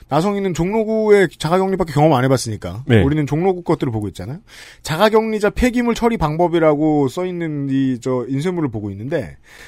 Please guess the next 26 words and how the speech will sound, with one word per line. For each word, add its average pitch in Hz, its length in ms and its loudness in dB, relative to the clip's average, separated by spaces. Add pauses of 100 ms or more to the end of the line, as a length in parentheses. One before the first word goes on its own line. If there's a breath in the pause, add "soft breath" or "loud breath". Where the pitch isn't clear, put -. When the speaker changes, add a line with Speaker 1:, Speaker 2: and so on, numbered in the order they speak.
(220 loud breath)
Speaker 1:
지급 190 300 -2
폐기물품이 208 840 2 (200)
어제 156 220 2
알려주신 143 440 4
대로 147 320 4
의료 202 200 4
폐기물 196 400 2
전용 139 240 2
봉투, 104 360 -8 (260)
이 127 100 -8
바이오 156 240 4
해저드 170 220 4
마크가 135 280 2
그려진, 123 380 2
Speaker 2:
네. 92 240 2 (400 soft breath)
Speaker 1:
그리고 165 480 6 (260 soft breath)
분무형 233 500 2
소독 254 280 -4
키트, - 400 -2 (480 soft breath)
그리고 220 360 2
폐기물 269 520 2
종량제 220 600 2
봉투는 208 520 0
개별 180 320 6
구매해야 151 340 4
된대요. 80 360 -12